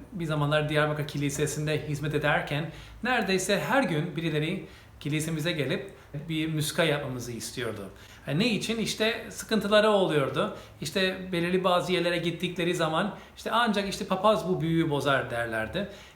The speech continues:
E, dolayısıyla bize başvuruyorlardı. "İşte siz çözer misiniz? Siz bakar mısınız? Siz, e, işte bir müska yazar mısınız?" E, ve hep onlara söylediğimiz şuydu. "Bakın arkadaşlar, burası Tanrı'nın evi değil mi?"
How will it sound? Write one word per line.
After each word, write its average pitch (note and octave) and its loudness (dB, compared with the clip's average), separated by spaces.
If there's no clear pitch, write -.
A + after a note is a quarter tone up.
E, D#3 -2
dolayısıyla G3+ 2
bize C4 2
başvuruyorlardı. D#3 4
"İşte D3+ -4
siz F#3+ -4
çözer F3+ 4
misiniz? D3 -2
Siz D#3 -2
bakar E3+ 4
mısınız? D3 -2
Siz, D3 -4
e, D#3 0
işte D#3+ -2
bir F3 -2
müska F3 0
yazar F3 6
mısınız?" E3+ -2
E, F#3+ 0
ve G#3+ 4
hep D4+ 4
onlara C#4 2
söylediğimiz B3+ 0
şuydu. F#3+ 0
"Bakın F#3+ 0
arkadaşlar, E3+ 0
burası F#3+ 2
Tanrı'nın G3 4
evi F#3 2
değil A3+ 2
mi?" D3 -2